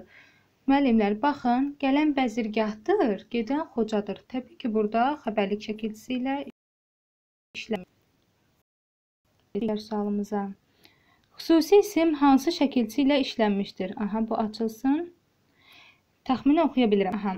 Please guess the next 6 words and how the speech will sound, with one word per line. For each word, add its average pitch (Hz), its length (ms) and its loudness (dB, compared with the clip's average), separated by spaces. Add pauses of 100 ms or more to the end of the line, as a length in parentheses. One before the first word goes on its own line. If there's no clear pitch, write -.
(140)
açıldı. 196 340 -4 (160)
Ələsgərdir 330 640 4
mənim 208 320 4
adım, 226 540 2 (100)
aləmi 247 800 4
yandırır 226 800 2